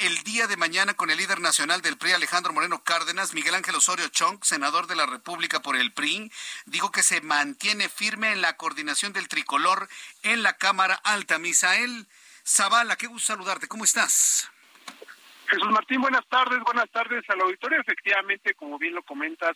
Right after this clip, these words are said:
Speaker 2: pues el día de mañana se llevará a cabo ya una reunión en, por parte de la dirigencia nacional que comanda, eh, la, el priista Alejandro Moreno Cárdenas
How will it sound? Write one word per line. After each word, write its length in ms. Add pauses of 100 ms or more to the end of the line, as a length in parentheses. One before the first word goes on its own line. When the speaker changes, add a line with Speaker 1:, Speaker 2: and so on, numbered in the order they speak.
Speaker 2:
pues 180
el 140
día 160
de 100
mañana 560
se 100
llevará 260
a 60
cabo 360
ya 220
una 280
reunión 640 (280)
en, 380
por 180
parte 240
de 120
la 80
dirigencia 480
nacional 480
que 120
comanda, 640
eh, 920
la, 200
el 140
priista 460
Alejandro 440
Moreno 360
Cárdenas 440